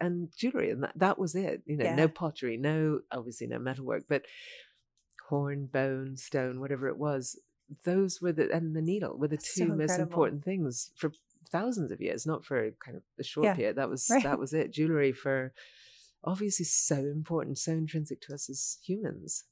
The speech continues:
Speaker 2: Yeah. Why do you think that is?
Speaker 1: I think it's, it's the connection to, it's a quite animistic thing. It's this connection to nature, to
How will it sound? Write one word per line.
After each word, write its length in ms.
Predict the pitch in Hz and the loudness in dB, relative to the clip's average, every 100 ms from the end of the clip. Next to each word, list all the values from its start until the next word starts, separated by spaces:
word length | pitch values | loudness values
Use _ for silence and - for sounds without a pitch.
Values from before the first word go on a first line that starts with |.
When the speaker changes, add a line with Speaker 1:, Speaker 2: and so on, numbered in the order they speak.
| _ - | _ -6
Speaker 2:
Yeah. 280 | 214 208 180 _ _ _ - | -2 -2 -4 _ _ _ -4
Why 160 | 233 240 | 2 4
do 60 | |
you 80 | 247 | 2
think 200 | 247 233 | 0 -4
that 100 | 226 | -4
is? 200 | 220 185 - _ _ _ _ 180 | -4 -6 -10 _ _ _ _ -12
Speaker 1:
I 60 | |
think 300 | - 262 285 | -8 -6 -4
it's, 260 | 311 311 - | -4 -4 -4
it's 420 | 208 - - - - _ | -4 -4 -6 -6 -10 _
the 80 | 147 | -8
connection 480 | - 196 214 214 214 | -6 -4 -4 -4 -6
to, 180 | 190 165 | -2 0
it's 140 | 165 | 0
a 80 | 180 165 | -2 -4
quite 260 | 175 - - | -8 -8 -8
animistic 520 | 143 170 156 - - - | -2 0 0 -4 -8 -8
thing. 160 | 214 180 | -2 0
It's 220 | 131 - | 0 -2
this 140 | 139 | -6
connection 480 | - 156 147 - 160 | -4 -4 -4 -4 -6
to 100 | 139 | -4
nature, 300 | 139 156 - | -4 -4 -4
to 400 | 123 139 131 123 | -6 -4 -4 -4